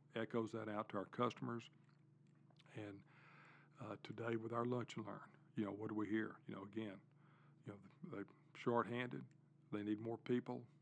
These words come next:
and, you know, they're doing more with less. So that's gonna continue, and I think we just have a golden opportunity to grow with Swagelok. So I'm, I, I tout it all the time, and, uh, it,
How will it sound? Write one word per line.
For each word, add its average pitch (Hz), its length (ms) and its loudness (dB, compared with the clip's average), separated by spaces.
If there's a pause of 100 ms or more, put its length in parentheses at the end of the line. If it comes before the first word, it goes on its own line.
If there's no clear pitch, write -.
(180)
and, 98 260 -4 (500)
you 110 80 -2
know, 101 60 -2
they're 101 160 -2
doing 107 280 4
more 117 200 2
with 110 200 -4
less. - 400 -6 (560)
So 101 320 0 (240)
that's 117 200 2
gonna 117 200 0
continue, 117 560 -4 (300)
and 107 120 -2
I 101 80 -2 (100)
think 107 240 -4
we 113 80 2
just 107 220 -2
have 104 180 -2
a 110 60 -10 (120)
golden 113 320 0
opportunity 101 760 -6 (380)
to 110 80 -4
grow 107 200 0
with 101 160 -2
Swagelok. 98 600 -8 (480)
So 98 260 -6 (120)
I'm, 104 160 -4 (720)
I, 107 120 4 (460)
I 101 80 -2 (100)
tout 113 240 4
it 107 80 -2
all 110 160 4
the 110 160 -8
time, 101 300 -4 (480)
and, 95 320 -8
uh, 90 240 -10 (920)
it, 104 80 0